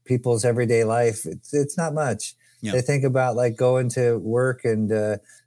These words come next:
Speaker 1: being home in time for their kid's soccer game and then maybe going out for pizza afterwards. They're not,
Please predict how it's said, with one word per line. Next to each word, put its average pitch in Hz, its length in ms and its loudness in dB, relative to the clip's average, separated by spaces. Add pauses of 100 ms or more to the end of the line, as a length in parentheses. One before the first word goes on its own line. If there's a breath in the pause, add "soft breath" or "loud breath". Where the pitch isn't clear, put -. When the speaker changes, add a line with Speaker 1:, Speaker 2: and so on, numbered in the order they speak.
Speaker 1:
being 127 180 0
home 123 140 0
in 117 80 0
time 117 260 -2
for 120 100 -2
their 113 120 2
kid's 113 240 -2
soccer 117 280 0
game 110 380 2
and 104 120 -2
then 104 120 -2
maybe 107 200 0
going 107 200 -2
out 101 120 -4
for 98 100 -6
pizza 107 320 0
afterwards. 95 680 -2
They're 113 160 2
not, 117 320 -4